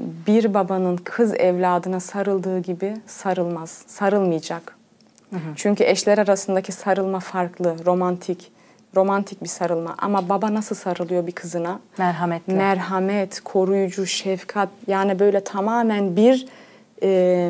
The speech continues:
Speaker 1: yani şefkatle merhamet üzerine kurulmuş bir sarılma.
Speaker 2: Evet.
Speaker 1: O yüzden buradan babalarımıza da söyleyelim, kız evlatlarınızı sevgiye aç bırakmayın.
Speaker 2: Hı hı.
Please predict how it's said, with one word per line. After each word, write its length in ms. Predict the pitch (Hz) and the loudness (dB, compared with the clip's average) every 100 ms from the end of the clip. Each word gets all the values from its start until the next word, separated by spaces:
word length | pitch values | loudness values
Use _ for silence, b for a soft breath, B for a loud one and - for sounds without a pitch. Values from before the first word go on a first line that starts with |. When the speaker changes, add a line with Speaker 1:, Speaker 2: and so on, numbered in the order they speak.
| 170 170 175 B B B B B - | -2 -6 -10 B B B B B -4
Speaker 1:
yani 340 | 185 190 190 190 - | 0 0 0 -6 -8
şefkatle 680 | - 214 214 - 240 226 | -4 0 -2 0 0 2
merhamet 500 | 202 196 190 202 196 | 2 2 0 0 0
üzerine 340 | 196 190 185 190 | 2 2 2 0
kurulmuş 520 | - 190 185 175 - | -2 0 2 0 -4
bir 60 | 185 | -8
sarılma. 460 | - 170 - - 196 208 | -4 -2 -2 -4 -10 -8
Speaker 2:
Evet. 120 | 190 202 | 2 4
Speaker 1:
O 60 | |
yüzden 320 | 226 226 196 | 4 4 0
buradan 300 | 190 190 196 | 2 0 2
babalarımıza 600 | 196 196 196 196 196 196 | 2 2 2 0 -2 -2
da 80 | 196 | -4
söyleyelim, 680 | 190 - 190 190 214 180 170 | -4 0 2 2 2 0 -4
kız 340 | - 220 202 | -4 -2 0
evlatlarınızı 1000 | - 170 175 175 185 185 180 175 - 220 254 B B - | 2 2 0 0 0 0 0 -2 0 0 0 B B -20
sevgiye 600 | - 196 185 180 185 180 | -4 0 0 0 -2 -2
aç 300 | 180 180 - | -4 -6 -4
bırakmayın. 640 | 175 180 - 175 - 180 - | -2 -2 -4 -4 -4 -8 -12
Speaker 2:
Hı 60 | 196 | -10
hı. 220 | 160 160 | -10 -10